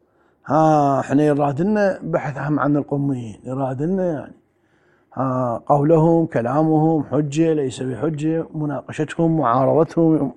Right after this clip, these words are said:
هم إذا عارضوا، إذا واحد عارضهم، يراد له بحث. ها، بس يما شو خلصه، هواي سوالف فيه. شوف العبارة، فإن القميين قد طعنوا في يونس ابن عبد الرحمن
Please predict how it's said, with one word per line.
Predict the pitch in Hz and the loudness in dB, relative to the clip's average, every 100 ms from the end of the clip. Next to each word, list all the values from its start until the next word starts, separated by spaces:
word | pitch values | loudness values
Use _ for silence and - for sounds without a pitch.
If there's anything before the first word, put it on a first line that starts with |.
| - | -2
هم | 165 160 | 0 2
إذا | 160 | 4
عارضوا، | 151 151 165 165 165 - | 6 6 6 6 4 2
إذا | 139 | 0
واحد | 127 151 156 | 2 4 2
عارضهم، | 143 160 165 151 151 175 _ _ _ _ - | 4 4 4 0 -8 -12 _ _ _ _ -4
يراد | 147 180 | 4 6
له | 180 165 | 6 4
بحث. | 120 - - _ _ _ _ _ _ _ - | 2 -6 -16 _ _ _ _ _ _ _ -6
ها، | - 139 131 127 | -2 -2 -2 -4
بس | 131 - | -6 -2
يما | 143 127 | 0 0
شو | - 165 | -4 0
خلصه، | 170 139 - 110 | 2 0 -4 -2
هواي | 135 165 | 2 2
سوالف | 151 147 123 104 | 2 -2 -2 -6
فيه. | - 127 - _ _ _ - _ _ _ _ _ _ _ | -12 -18 -20 _ _ _ -20 _ _ _ _ _ _ _
شوف | - 165 | -2 2
العبارة، | 170 160 185 196 220 - | 6 8 8 8 8 6
فإن | 220 208 208 202 202 | 2 2 2 2 6
القميين | 196 196 202 196 196 202 190 202 254 277 | 6 6 4 4 6 6 6 6 6 6
قد | 277 208 - | 4 2 2
طعنوا | - 247 285 339 339 | 4 6 8 6 4
في | 311 285 | 6 6
يونس | 254 220 165 - - _ _ _ _ _ _ _ _ _ _ _ _ _ _ - | 6 4 2 -6 -20 _ _ _ _ _ _ _ _ _ _ _ _ _ _ 4
ابن | 208 202 202 | 6 8 6
عبد | 180 196 175 | 6 4 6
الرحمن | 190 175 175 - 165 175 170 147 | 4 4 2 0 0 2 2 0